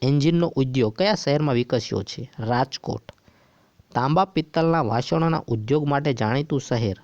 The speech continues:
વિસનગર. રાજકોટની સ્થાપના કોણે કરી હતી? વિભોજી જાડેજા. ગાંધીજીનું રાજકોટમાં આવેલું નિવાસસ્થાન કયા નામે ઓળખાય છે? કબા ગાંધીનો ડેલો. ભગવત ગોમંડલની રચના કોણે કરી હતી?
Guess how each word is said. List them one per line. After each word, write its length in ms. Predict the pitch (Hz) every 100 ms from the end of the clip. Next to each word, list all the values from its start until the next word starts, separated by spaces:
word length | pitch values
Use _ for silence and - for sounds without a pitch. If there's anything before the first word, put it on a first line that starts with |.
| -
વિસનગર. 680 | 107 131 151 139 104 95 98 _ _ _ _ _ _ -
રાજકોટની 580 | 110 156 - 202 190 202
સ્થાપના 440 | - 180 - 185
કોણે 300 | - 190 165
કરી 200 | 120 104
હતી? 160 | 98 104
વિભોજી 600 | 107 113 135 147 214 285
જાડેજા. 500 | 117 120 117 98 92 - _ _ - - _ _ -
ગાંધીજીનું 640 | 120 123 143 185 190 196
રાજકોટમાં 640 | 143 139 - 180 180 190 156
આવેલું 320 | 160 175 156
નિવાસસ્થાન 520 | 120 143 156 - 185
કયા 220 | 175 202
નામે 240 | 170 127 110
ઓળખાય 320 | 107 - 101
છે? 200 | - -
કબા 240 | - 147 160
ગાંધીનો 540 | 123 117 120 147 240 -
ડેલો. 460 | 123 123 123 95 127 - _ _ - - _ _ _ _ -
ભગવત 380 | 131 156 208 190
ગોમંડલની 680 | 180 196 180 185 190 190 180
રચના 340 | 165 180 180
કોણે 300 | 170 170 135
કરી 240 | 117 104
હતી? 200 | 95 -